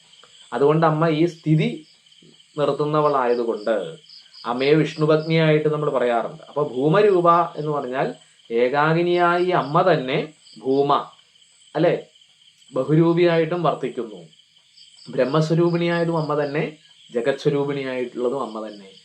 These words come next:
ഏകാകിനിയായിരിക്കുന്നവൾ, ഒറ്റയ്ക്കിരിക്കുന്നവളുമായിട്ടും അമ്മ തന്നെ,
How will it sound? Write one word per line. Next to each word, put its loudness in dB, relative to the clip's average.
ഏകാകിനിയായിരിക്കുന്നവൾ, 2
ഒറ്റയ്ക്കിരിക്കുന്നവളുമായിട്ടും 0
അമ്മ -4
തന്നെ, -6